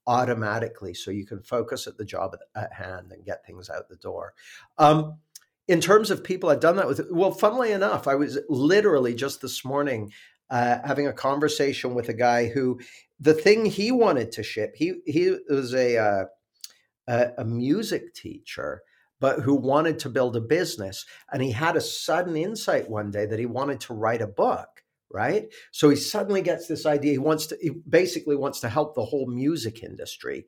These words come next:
Um, and he's got, "Oh my God, I'm gonna write this book." So of course he's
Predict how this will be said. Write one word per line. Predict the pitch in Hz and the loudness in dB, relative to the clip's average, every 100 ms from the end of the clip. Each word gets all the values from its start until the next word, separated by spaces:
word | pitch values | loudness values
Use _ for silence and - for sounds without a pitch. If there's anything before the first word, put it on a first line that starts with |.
| - - _ - | -20 -20 _ -2
Um, | 139 143 135 - _ _ _ | 4 4 2 -8 _ _ _
and | 156 151 | 2 4
he's | 143 | 4
got, | 113 147 143 - | 2 2 2 2
"Oh | 170 | 4
my | 175 | 6
God, | 185 175 | 8 6
I'm | 143 | 6
gonna | 156 147 | 4 4
write | 156 151 | 4 2
this | 120 - | -4 -2
book." | 240 233 - - _ | 2 2 0 -18 _
So | - 196 | 0 4
of | 185 185 | 4 2
course | - 220 269 208 - | -6 -2 2 2 0
he's | - 185 170 - | -4 -4 -4 -8